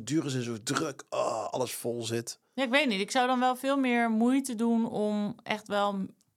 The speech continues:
Speaker 2: ja, dingen eruit te halen of zo ook. Want ik denk, ja, als ik dan bijvoorbeeld inderdaad naar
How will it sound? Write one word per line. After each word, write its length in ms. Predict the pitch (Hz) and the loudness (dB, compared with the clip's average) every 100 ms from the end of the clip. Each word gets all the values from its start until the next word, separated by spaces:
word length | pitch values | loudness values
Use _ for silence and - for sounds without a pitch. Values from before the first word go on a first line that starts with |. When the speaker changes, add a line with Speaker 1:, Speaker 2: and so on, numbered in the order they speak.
| _ _ - | _ _ -8
Speaker 2:
ja, 300 | 202 196 170 | -2 0 0
dingen 340 | 190 196 185 | -2 -2 -2
eruit 340 | - 196 214 | 0 2 2
te 80 | 180 | -2
halen 400 | 135 139 - - | -4 -4 -4 -8
of 120 | - | -12
zo 120 | - - - | -10 -8 -8
ook. 380 | - 151 151 | -6 -6 -6
Want 180 | 165 180 | -6 -6
ik 140 | 185 - | -6 -6
denk, 320 | 196 196 - | -6 -6 -8
ja, 200 | 220 214 | -2 -2
als 100 | 202 | -2
ik 100 | 190 | -4
dan 120 | 185 | -4
bijvoorbeeld 340 | 180 185 185 | -4 -6 -6
inderdaad 400 | 190 180 175 180 175 | -4 -2 0 0 0
naar 280 | 170 170 | -4 -4